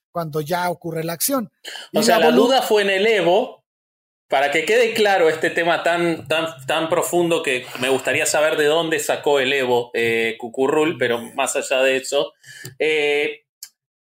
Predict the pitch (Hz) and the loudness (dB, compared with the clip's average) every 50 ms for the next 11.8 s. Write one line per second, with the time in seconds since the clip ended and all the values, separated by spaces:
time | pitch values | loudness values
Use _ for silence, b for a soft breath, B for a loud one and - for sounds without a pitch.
0 | _ _ _ _ _ _ - 151 190 190 - 254 233 240 214 - - 214 226 214 | _ _ _ _ _ _ -2 -2 0 0 0 -2 0 -2 -2 0 0 0 2 2
1 | 190 170 - 208 202 - 233 196 170 - 170 151 - 156 156 180 196 185 165 139 | 0 2 2 2 2 2 2 0 0 0 -2 -2 0 2 2 2 4 2 2 2
2 | 123 - - 147 147 196 233 240 233 - 170 170 185 196 180 - - 160 - - | 0 0 -2 0 2 2 2 2 2 0 2 4 4 4 4 2 2 0 0 2
3 | 185 190 180 170 175 185 196 202 196 190 170 165 - 160 147 147 185 185 175 180 | 2 2 2 2 2 2 2 2 2 2 2 2 2 0 0 0 0 2 2 4
4 | 202 220 214 180 165 160 170 170 165 165 - 170 165 - 190 165 147 - 165 151 | 4 4 2 2 2 2 2 2 2 2 0 0 0 2 0 0 0 0 -2 0
5 | - 165 165 170 190 214 208 185 156 143 147 160 156 - 180 165 - 170 160 165 | 2 2 2 4 4 4 4 4 4 2 2 2 0 0 -2 -2 -2 -2 0 2
6 | 180 175 170 160 156 151 151 170 185 - - 196 175 160 156 160 151 147 147 139 | 2 4 4 4 2 2 0 -2 -2 0 0 0 0 2 4 2 2 2 0 -2
7 | 127 147 143 147 180 175 151 135 127 - - - 220 - - - - - - - | 0 0 2 2 4 2 2 2 2 0 -2 -6 -10 -12 -10 -14 -14 -12 -12 -14
8 | - - 202 202 196 190 190 185 190 196 - - 196 190 _ - - - - - | -12 -10 -4 -2 0 0 2 0 0 -2 -4 -8 -12 -16 _ -16 -16 -16 -16 -16
9 | - B B B _ - 151 170 180 180 185 220 262 294 294 277 247 214 - - | -18 B B B _ 0 2 2 4 4 4 2 2 2 2 2 2 2 2 2
10 | 220 214 214 202 196 185 185 175 175 170 165 147 139 131 123 117 117 120 139 135 | 2 2 4 2 2 0 0 0 0 2 2 2 2 2 2 2 2 0 0 2
11 | 143 143 147 143 151 151 - - - 196 196 233 262 294 294 | 2 4 2 2 0 0 -2 0 0 0 2 2 0 0 -2